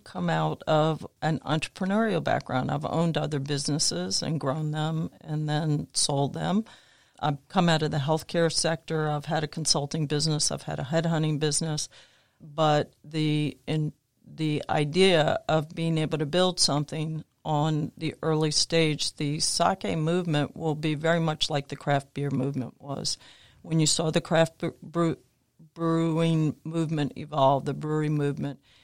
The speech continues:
they started popping up a few at a time, and then more and more in different markets, and now there are many, many, many, as you know, craft beer breweries around the United States. And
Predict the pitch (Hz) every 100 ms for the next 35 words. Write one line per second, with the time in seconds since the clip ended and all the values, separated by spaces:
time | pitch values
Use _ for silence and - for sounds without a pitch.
0 | _ _ 151 151 139 - - 160 160 -
1 | 160 - 156 151 151 160 - 165 160 151
2 | - 156 156 151 147 147 147 143 139 175
3 | 175 175 170 165 156 165 - 156 156 147
4 | 139 - 160 156 156 147 147 - _ 151
5 | 147 151 143 - 156 160 160 156 147 147
6 | 147 143 143 139 139 139 156 147 147 147
7 | - _ _ _ - 156 151 - 156 147
8 | 143 151 151 147 151 147 147 147 147 147
9 | 147 - 156 170 147 - 160 156 151